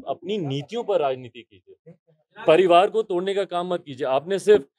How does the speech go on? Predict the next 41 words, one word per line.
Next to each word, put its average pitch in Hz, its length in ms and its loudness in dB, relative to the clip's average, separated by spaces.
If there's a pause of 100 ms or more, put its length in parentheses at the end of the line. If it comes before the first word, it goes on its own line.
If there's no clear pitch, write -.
(280)
मेरे 160 260 6
परिवार 202 400 2
को 196 80 -2
आपने 196 220 -2
तोड़ने 190 280 -8
का 185 120 -8
काम 175 220 -8
नहीं 185 180 -8
किया, 120 240 -10 (340)
आपने 180 440 4
जिस 151 220 -8
तरीके 165 320 -4
से 180 140 -8
शकुनी 160 340 -8
चौधरी 156 320 -10
जी 175 100 -14
हैं, 160 120 0
उनके 143 220 -8
भी 202 80 -10
तो 202 100 -2
परिवार 180 340 -4
को 185 100 -10
आपने 185 200 -8
तोड़ने 175 280 -8
का 180 80 -6
काम 170 220 -10
किया 170 160 -12
ना 190 80 -8
भाई। 180 260 -6
एक, 170 80 -6 (120)
एक 156 200 -6
भाई 151 200 0
को 147 260 -4
आपने 151 300 -4
बीजेपी 147 400 -10
में, 139 140 -8
एक 147 160 -8
भाई 151 160 -6
को 156 140 -12
जदयू 127 280 -8
में। 120 160 -10